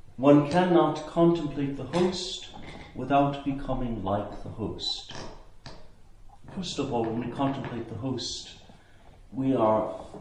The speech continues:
face to face with a God who is hidden.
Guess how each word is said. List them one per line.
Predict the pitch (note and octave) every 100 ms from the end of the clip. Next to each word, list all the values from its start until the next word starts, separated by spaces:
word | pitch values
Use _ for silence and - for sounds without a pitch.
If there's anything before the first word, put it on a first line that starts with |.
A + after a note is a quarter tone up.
| - - - -
face | E3+ E3+ E3+ -
to | C3+
face | - C#3+ C#3+ - - - - - - - -
with | G2+ B2+ B2+ - - - - - - - - - - -
a | G#2
God | A#2+ B2+ B2 B2 - - - - - - -
who | A2
is | A2 -
hidden. | F2+ E2 -